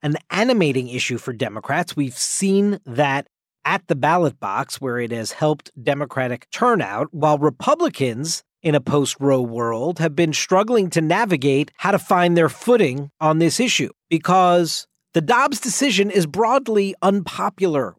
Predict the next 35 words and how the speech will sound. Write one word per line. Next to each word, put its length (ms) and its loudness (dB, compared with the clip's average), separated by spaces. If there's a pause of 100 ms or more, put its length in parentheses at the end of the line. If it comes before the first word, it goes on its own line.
with 140 -4
the 100 0
American 460 -2
people. 400 -8 (280)
And 140 2
the 60 2
polling 400 2
has 180 0
been 400 -2 (100)
consistent 920 -2
on 220 -6
this. 240 -10
There's 180 0
a 60 0
brand 280 0
new 180 2
N 180 0
B 120 -2
C 160 -4
News 300 -2
poll 320 0
out 240 -4
showing 320 -2 (120)
sixty-one 680 -2
percent 400 -4
of 120 -6
Americans 680 -2 (340)
disapprove 960 -2 (200)
of 360 2
the 120 2
overturning 600 -2
of 160 -6
Roe 160 -4
versus 360 -10
Wade. 360 -2